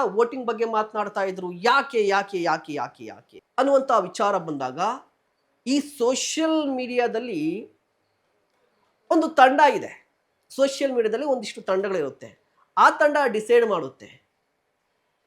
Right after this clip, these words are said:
ಯಾರ ಪರವಾಗಿ ಹೋಗ್ಬೇಕು, ಯಾರ ವಿರುದ್ಧವಾಗಿ ಹೋಗ್ಬೇಕು. ಈಗಿನ ಯುವಜನತೆ ಏನಾಗಿದ್ದಾರೆ, ಈಗಿನ ಯುವಜನತೆ ಮುಖ್ಯವಾಗಿ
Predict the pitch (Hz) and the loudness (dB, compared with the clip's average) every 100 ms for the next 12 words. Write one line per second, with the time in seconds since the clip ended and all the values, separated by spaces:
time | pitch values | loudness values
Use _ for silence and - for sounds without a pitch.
0 | _ 180 208 226 254 247 - 220 220 220 | _ 0 6 8 8 4 0 2 4 2
1 | 196 185 185 175 233 277 - 180 196 208 | 0 -4 -6 -8 -12 -14 -6 2 2 2
2 | 175 196 196 190 196 160 127 117 107 _ | -2 -4 -4 -4 -4 -6 -12 -14 -16 _
3 | _ _ _ _ _ _ _ _ _ _ | _ _ _ _ _ _ _ _ _ _
4 | _ _ _ _ 214 262 277 220 233 240 | _ _ _ _ -4 4 4 6 4 4
5 | 226 220 190 170 160 135 127 160 240 - | 0 0 -2 -2 -4 -6 -6 -4 -4 -6
6 | _ _ _ 214 233 185 202 247 233 190 | _ _ _ -4 -4 0 0 0 0 -6
7 | 139 143 - 208 165 147 110 147 | -6 -10 -8 -2 0 -2 -10 -12